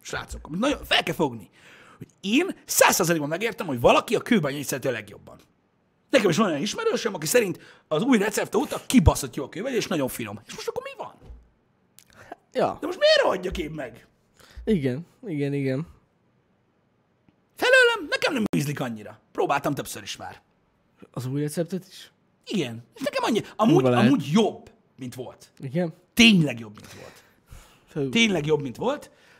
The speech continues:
Speaker 1: de, de, de nekem még mindig nem ízlik annyira.
Speaker 2: Mhm.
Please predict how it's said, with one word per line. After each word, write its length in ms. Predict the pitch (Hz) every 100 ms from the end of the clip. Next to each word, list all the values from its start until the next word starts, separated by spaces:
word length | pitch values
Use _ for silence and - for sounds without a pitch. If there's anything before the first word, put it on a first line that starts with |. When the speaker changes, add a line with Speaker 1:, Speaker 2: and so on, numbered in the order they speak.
| _
Speaker 1:
de, 500 | 143 175 165 - - _ _ _ _ -
de, 280 | 175 180 185
de 100 | 214
nekem 260 | 233 226
még 100 | 196
mindig 200 | 190 170
nem 140 | 160 139
ízlik 220 | 120 120
annyira. 300 | 107 101 - -
Speaker 2:
Mhm. 240 | 147